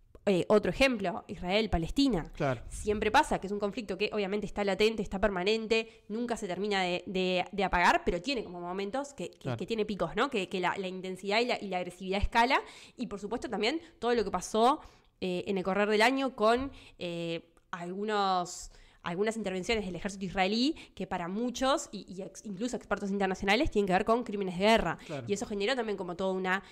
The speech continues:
Speaker 1: este, indignación, eh, por lo que estaba padeciendo la población palestina, que obviamente,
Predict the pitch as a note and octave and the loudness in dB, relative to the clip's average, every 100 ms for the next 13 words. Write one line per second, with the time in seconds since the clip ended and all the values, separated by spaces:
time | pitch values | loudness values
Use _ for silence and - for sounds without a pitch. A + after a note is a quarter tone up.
0 | - - - - A#3+ A3+ G3 F#3 - - | -16 -8 -6 -4 -2 -2 0 -2 -2 4
1 | A3 B3 E4 - - _ _ - F#3 F3 | 4 4 0 -6 -20 _ _ -10 -6 -6
2 | E3+ - _ _ _ _ _ - F#3 E3+ | -8 -12 _ _ _ _ _ -2 0 0
3 | E3 G3+ G#3 G3+ F#3 G#3 F3+ F#3 F3 G3+ | 2 6 8 6 2 2 2 0 -2 -2
4 | G3+ G3+ E4+ A#4 G#4+ C4 - - - G#3 | 0 0 2 2 2 -2 -2 -12 -4 -2
5 | F3+ G#3 D#4+ F#4 | -2 0 0 0